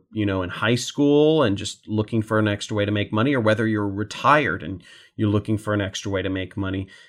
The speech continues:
you know, helping people to show how they can create incomes from their computer.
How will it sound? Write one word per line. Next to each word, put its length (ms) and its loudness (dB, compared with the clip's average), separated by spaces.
you 80 4
know, 60 8
helping 320 6
people 300 -2
to 80 0
show 460 4
how 440 2
they 180 0
can 160 -8
create 360 -4
incomes 920 -2
from 680 2
their 260 4
computer. 800 -6